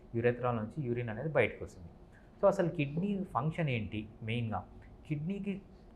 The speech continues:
చా-, మెయిన్గా త్రీ ఫంక్షన్స్, చాలా ఫంక్షన్స్ ఉన్నాయి. So from the perspective of renal stones, త్రీ ఫంక్షన్స్ ఉంటాయన్నమాట.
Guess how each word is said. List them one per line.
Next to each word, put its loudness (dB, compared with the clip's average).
చా-, 2
మెయిన్గా 0
త్రీ -2
ఫంక్షన్స్, -2
చాలా 0
ఫంక్షన్స్ -2
ఉన్నాయి. 0
So 0
from 0
the 0
perspective -4
of -4
renal 2
stones, -6
త్రీ 0
ఫంక్షన్స్ -4
ఉంటాయన్నమాట. -4